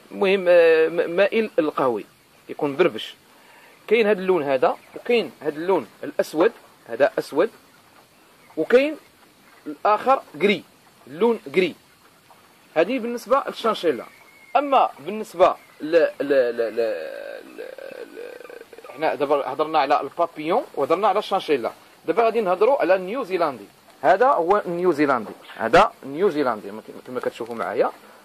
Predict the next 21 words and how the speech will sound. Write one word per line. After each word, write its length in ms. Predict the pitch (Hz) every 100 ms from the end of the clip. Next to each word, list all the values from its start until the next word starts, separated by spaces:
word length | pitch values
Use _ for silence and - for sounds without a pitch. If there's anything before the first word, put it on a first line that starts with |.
| -
هذا 300 | 127 175 -
وهذا 280 | 143 127 120
هو 160 | 151
النيوزيلندي. 680 | 214 220 226 214 202 160 240 - - - - -
باش 140 | - -
كيتميز؟ 540 | 277 226 190 139 113 - _ _ _ _ -
بالبياض 520 | 180 165 190 233 190
ديالو، 360 | 139 143 139 226 - _ _
كيكون 240 | 147 - 160
البياض 440 | 131 165 190 185
ديالو 360 | 139 160 175 170
لامع 500 | 190 180 151 160 135
تبارك 300 | 135 143 120
الله، 260 | 123 233 - - - -
وكيكونوا 380 | 113 110 277 262
ال-، 200 | 151 160
العيون 520 | 156 139 165 247 233
ديالو، 400 | 160 151 190 339
الاعين 480 | 147 139 165 185 180
ديالو 260 | 139 165 269
كيكونوا 440 | 220 - 214 311